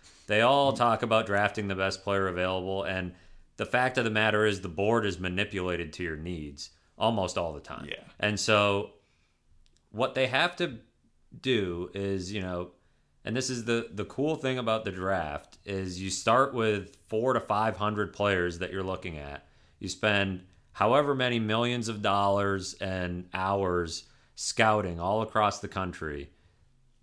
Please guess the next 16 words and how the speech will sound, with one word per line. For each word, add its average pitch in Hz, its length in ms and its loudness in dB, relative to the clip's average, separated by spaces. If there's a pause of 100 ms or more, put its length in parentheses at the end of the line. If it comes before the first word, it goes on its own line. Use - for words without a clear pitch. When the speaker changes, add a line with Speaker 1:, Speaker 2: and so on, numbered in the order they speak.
Speaker 1:
Combine, 87 760 0
Senior 110 460 0
Bowl, 82 340 -2
Pro 110 400 0
Day, 85 380 -4
Shrine 107 500 -2
Game, 82 460 -6 (1400)
top 117 300 2
thirty 113 340 2
visits, 92 540 -4
the 101 100 -2
whole 123 220 -2
deal. 95 500 -2 (1160)
You 107 160 -2
need 160 260 -2
to, 127 260 0